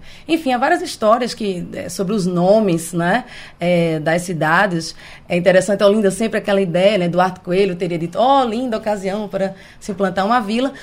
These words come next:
mas outras fontes históricas dizem que, na verdade, foi um, um, um, um mandado dele, um, né, um, eles estavam procurando um lugar para se instalarem, viram aquele morro, né, enfim, toda a, a riqueza, a, a, a terra fértil,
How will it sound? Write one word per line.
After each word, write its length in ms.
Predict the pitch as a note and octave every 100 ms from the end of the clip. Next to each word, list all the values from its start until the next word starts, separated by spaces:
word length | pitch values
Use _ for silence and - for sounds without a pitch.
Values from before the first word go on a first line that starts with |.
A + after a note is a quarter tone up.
| -
mas 240 | A#3 C4 C4
outras 360 | D#4 D#4+ D#4
fontes 640 | - - G#3 C#4 D#4 F#3 F3
históricas 600 | F3 - G3 A3+ A#3+ A3+
dizem 220 | A#3+ C4+
que, 80 | C4
na 120 | A3+
verdade, 320 | G#3+ E3+ E3
foi 340 | - A#3+ C#4
um, 200 | C#4 A#3 G3
um, 520 | F3 F#3 E3 D#3 D3 D3 - - - -
um, 180 | G3 G3 - - - - -
um 260 | C#4+ E4 D4+
mandado 640 | A3+ C4 C4 G#3 A3 F#3+
dele, 400 | E3+ E3+ B3+ G#3+
um, 180 | F3 D3+
né, 220 | D#3 G#3
um, 200 | F#3+ D#3+ - - -
eles 100 | F#3+
estavam 400 | - G#3 G#3+ G#3 - - - - -
procurando 600 | A3+ B3+ B3+ B3 D#4+ E4
um 40 |
lugar 300 | C4 G3 F3+ F3+
para 120 | F#3+
se 100 | F#3+
instalarem, 580 | G#3+ B3 B3+ A#3+ C#4 D#4+ - - -
viram 360 | F3 C4+ E4+
aquele 280 | E4 C#4 B3
morro, 560 | A#3 G#3 A3 B3+ C#4+ E4
né, 440 | G#3 A#3+ A#3+ F#3+ - - - -
enfim, 440 | F#3 - F3+ D#3+ - - -
toda 300 | G#3 A#3+ A#3+
a, 440 | F#3+ - F3+ E3+
a 20 |
riqueza, 580 | E3 F#3 - G3+ A3+ G3
a, 100 | F3
a, 420 | - D#3 - E3+
a 20 | D#3+
terra 240 | - F3
fértil, 720 | F3 - G3+ A3+ - - D#3+